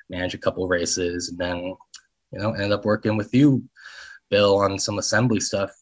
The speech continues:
in twenty, at the end of twenty eighteen. And then I started my firm,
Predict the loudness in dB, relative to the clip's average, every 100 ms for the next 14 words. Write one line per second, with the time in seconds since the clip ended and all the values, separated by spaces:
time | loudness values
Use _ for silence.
0 | -12 -12 -10 -6 -4 -4 -4 -4 -4 -8
1 | -10 -10 -6 -4 -2 -2 -2 0 0 -2
2 | -6 -6 -4 -2 -2 -4 0 2 4 2